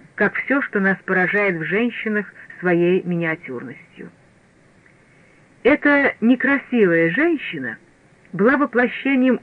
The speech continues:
острого таинственного соблазна. Свет и тень, играя и сталкиваясь на ее скуластом лице, придавали ему выражение той сладострастной истомы,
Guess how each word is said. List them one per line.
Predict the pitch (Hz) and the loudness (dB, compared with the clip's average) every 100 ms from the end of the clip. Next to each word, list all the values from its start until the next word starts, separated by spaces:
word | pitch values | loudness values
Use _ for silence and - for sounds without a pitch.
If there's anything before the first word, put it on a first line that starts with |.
| - | 2
острого | 339 339 - 311 294 | 2 2 -2 -2 -2
таинственного | - 233 233 254 - - 233 226 214 196 | 0 2 2 -2 -6 -10 -4 -4 -4 -4
соблазна. | 214 180 147 - - - - _ _ _ _ _ _ _ _ _ - | -4 -2 -6 -8 -14 -20 -20 _ _ _ _ _ _ _ _ _ -4
Свет | 233 220 285 | 0 0 0
и | 262 247 | -2 -2
тень, | - 311 165 - | -2 0 -2 -2
играя | 208 185 254 254 | 0 2 2 2
и | 208 - | 0 -2
сталкиваясь | 247 262 - 143 151 156 | -2 -2 -2 -4 -4 -4
на | 185 | -2
ее | 190 226 | -2 -2
скуластом | - 175 220 - 170 151 | -2 0 0 -2 -6 -6
лице, | 165 - 285 - - - - - | -6 -4 -4 -4 -8 -18 -18 -2
придавали | 190 202 233 311 285 | 0 2 2 2 2
ему | 277 | 2
выражение | 285 254 247 285 285 262 | 2 2 0 0 0 0
той | - 285 | 0 -2
сладострастной | - 254 233 233 - 277 285 233 214 196 | 0 0 2 0 -2 -2 -2 -4 -4 -4
истомы, | - 208 - - 330 208 - | -4 -8 -6 0 2 2 -4